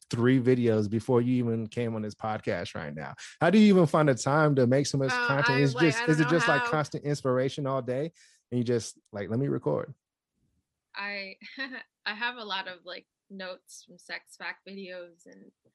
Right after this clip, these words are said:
Speaker 3: um, I honestly batch content. Like, that's what you have to do. 'Cause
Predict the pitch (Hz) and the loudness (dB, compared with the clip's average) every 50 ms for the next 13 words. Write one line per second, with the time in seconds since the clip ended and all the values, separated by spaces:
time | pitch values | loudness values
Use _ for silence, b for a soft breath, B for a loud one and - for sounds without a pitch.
0 | _ _ _ _ _ - 185 180 170 165 165 156 _ _ _ _ _ _ _ _ | _ _ _ _ _ -14 -12 -12 -12 -14 -16 -20 _ _ _ _ _ _ _ _
1 | _ _ _ _ _ _ _ _ _ _ - - 233 226 233 247 294 320 - 339 | _ _ _ _ _ _ _ _ _ _ -2 0 0 2 2 0 0 -2 -4 -8
2 | 277 214 196 _ - 202 190 - 185 190 202 - - - - - 180 190 196 196 | -12 -12 -12 _ -20 -14 -6 -4 -2 -2 -2 -4 -8 -14 -12 -12 -12 -12 -12 -14
3 | - 170 - - - 180 185 185 185 _ - 190 208 247 - - - 220 208 214 | -14 -12 -12 -12 -12 -10 -10 -10 -10 _ -6 -6 -6 -6 -8 -12 -16 -14 -14 -12
4 | 202 202 185 185 202 - 185 180 185 185 180 202 214 - b b b b b b | -8 -6 -6 -6 -6 -8 -14 -16 -14 -14 -14 -14 -14 -16 b b b b b b
5 | - 220 220 214 196 | -10 -8 -6 -6 -8